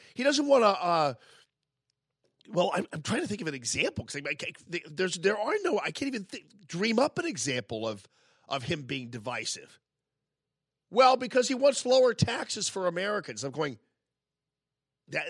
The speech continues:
it, it, like, wha-, it, is that divisive? Really, the, in the end, the reason why he's divisive is he's not a liberal. That's pretty much it.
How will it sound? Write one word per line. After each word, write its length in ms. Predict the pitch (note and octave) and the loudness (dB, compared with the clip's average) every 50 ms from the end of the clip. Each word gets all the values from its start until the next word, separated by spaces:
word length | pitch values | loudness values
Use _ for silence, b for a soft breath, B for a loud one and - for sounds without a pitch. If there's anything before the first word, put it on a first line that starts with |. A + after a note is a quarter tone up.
| D#3 C#3+ C#3+ | -10 -12 -10
it, 160 | D3+ D#3 D3+ - | -10 -10 -10 -12
it, 140 | D3 C#3+ C#3 | -14 -12 -10
like, 180 | C#3 D#3+ D3+ - | -8 -8 -8 -8
wha-, 100 | D3 - - | -10 -8 -4
it, 160 | E3 D#3+ D3+ - - - | -4 -4 -6 -6 -8 -8
is 160 | D#3+ C#3 C3 | -6 -4 -2
that 260 | C#3+ D3+ - - - | -4 -4 -4 -4 -2
divisive? 680 | F3 G3 E3+ D#3+ D#3 E3+ G#3 G3 - C#4 C#4+ C4+ - _ _ _ _ _ _ _ _ _ _ _ _ _ _ _ _ - | 0 0 2 4 2 2 2 0 -2 -4 -4 -4 -8 _ _ _ _ _ _ _ _ _ _ _ _ _ _ _ _ -2
Really, 260 | F#3+ C#4 D4 D4+ C#4 | 0 2 4 4 2
the, 220 | A#3+ G3 E3+ E3 F#3 | 2 0 -2 -2 0
in 60 | F3+ | 0
the 200 | F#3 F3 D#3+ - | 0 -2 -2 -2
end, 480 | F#3 G#3 A3 G#3 F3+ D#3+ E3 D#3 C3 b b b b b b b b | 0 2 4 4 4 2 0 -4 -10 b b b b b b b b
the 100 | E3 E3 | -2 -2
reason 460 | E3 F3 G#3 A#3+ G#3 G#3+ A3 F#3 E3+ | -2 -2 -4 -2 -2 -2 -2 -2 2
why 220 | F3 E3 E3 E3+ | 2 4 4 4
he's 260 | D#3 D#3+ F3 F3 D#3 | 4 2 -2 -6 -6
divisive 600 | - D3+ C3+ A#2 D#3+ D#3+ E3+ F3+ - - D3+ C3 | -4 -4 -2 0 2 2 2 2 2 0 -2 -2
is 140 | C3+ C3+ C3+ | -2 -2 0
he's 180 | D3+ C#3+ C3 C3+ | -2 -2 0 0
not 200 | F3 E3+ F3+ F#3 | 2 2 4 4
a 40 | E3+ | 2
liberal. 600 | D3 D#3 G#3+ C#4 C4+ F3+ B2+ F#2+ - - - _ _ _ _ _ _ _ _ _ _ _ _ _ _ _ _ _ _ _ _ _ _ _ _ _ _ _ _ _ _ _ _ _ _ _ _ - | 2 2 0 0 0 -2 -6 -6 -8 -12 -18 _ _ _ _ _ _ _ _ _ _ _ _ _ _ _ _ _ _ _ _ _ _ _ _ _ _ _ _ _ _ _ _ _ _ _ _ 0
That's 200 | - G#3+ A3 - | 0 2 2 0
pretty 320 | - - - - C4 D4 C#4+ | -6 -2 2 2 4 6 8
much 260 | C4 C4 A#3 - - | 6 6 6 8 8
it. 320 | B3 C4+ A#3+ - - - | 8 8 8 4 0 -10